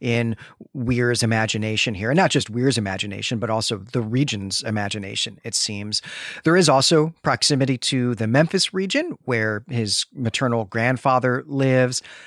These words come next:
Also, I would just will say that the landscape, as it's described, is not dissimilar to the Shawnee National Forest in southern Illinois, where we get the, the confluence of the Ohio and the Mississippi. And then also, finally, Peoria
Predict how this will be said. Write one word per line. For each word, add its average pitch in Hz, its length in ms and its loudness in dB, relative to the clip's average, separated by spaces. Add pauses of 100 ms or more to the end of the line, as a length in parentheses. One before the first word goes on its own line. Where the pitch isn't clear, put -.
(360)
Also, 277 200 4
I 175 160 6
would 175 80 4
just 185 160 0
will 175 80 2
say 170 180 4
that 165 160 0
the 160 100 4
landscape, 160 600 0
as 131 180 2
it's 113 140 -4
described, 104 560 -2
is 123 160 -2 (120)
not 151 360 0 (200)
dissimilar 160 480 2
to 156 120 0
the 139 80 -2
Shawnee 135 500 2
National 127 340 2
Forest 117 520 -2
in 110 400 -6 (200)
southern 107 520 0
Illinois, 104 540 -4
where 113 140 -8
we 107 100 -6
get 107 280 -6
the, 107 420 -2
the 107 320 -8
confluence 113 560 -2
of 98 100 -10
the 113 100 -2
Ohio 101 460 -2
and 107 160 -6
the 104 40 -4
Mississippi. 127 720 -2 (640)
And 170 80 4
then 185 120 6
also, 135 320 4
finally, 131 500 2
Peoria 175 580 2